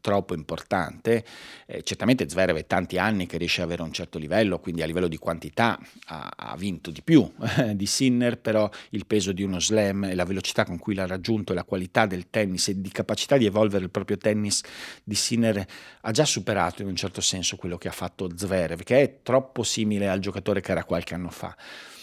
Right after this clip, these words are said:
Eh, il discorso di prima, non lo so se si può tar-, parlare di un talento sprecato.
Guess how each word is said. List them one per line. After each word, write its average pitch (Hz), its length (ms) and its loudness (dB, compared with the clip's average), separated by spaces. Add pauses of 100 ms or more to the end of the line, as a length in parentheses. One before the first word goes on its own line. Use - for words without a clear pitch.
(280)
Eh, 117 180 2
il 117 120 2
discorso 160 400 2
di 147 100 4
prima, 101 440 2
non 107 260 2
lo 123 80 6
so 135 380 6
se - 160 -2
si - 160 -4
può 107 120 -2
tar-, 98 460 -2
parlare 98 400 0
di 92 80 -6
un 95 140 -4
talento 92 340 -2
sprecato. 90 720 -6